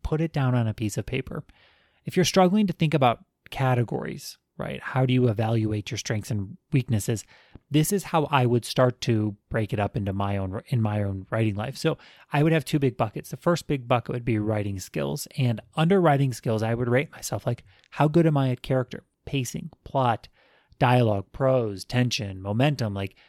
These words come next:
that list can go on and on and on. The second big bucket for me would be writing craft, and that would be discipline, routine,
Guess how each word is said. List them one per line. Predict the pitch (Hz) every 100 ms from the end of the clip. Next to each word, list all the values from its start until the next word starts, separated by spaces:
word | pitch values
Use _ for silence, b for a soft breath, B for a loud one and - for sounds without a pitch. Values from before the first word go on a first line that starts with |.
| b
that | - 117
list | 139 120
can | - 117
go | 117 107 _
on | 151 135 135
and | 131 117
on | 113 104
and | 110
on. | 135 104 101 _ _ _ _ _ _
The | -
second | 123 196 202 165
big | 131
bucket | 107 107 120
for | -
me | 113 110
would | 107 107
be | 107 - _ _ _ _
writing | - 120 127 123 110
craft, | - - 110 110 - - -
and | 131 117 107
that | 123 131
would | 147 123
be | 117 110 104 -
discipline, | 147 139 135 107 107 110 - _ _ -
routine, | 127 - - 131 120 98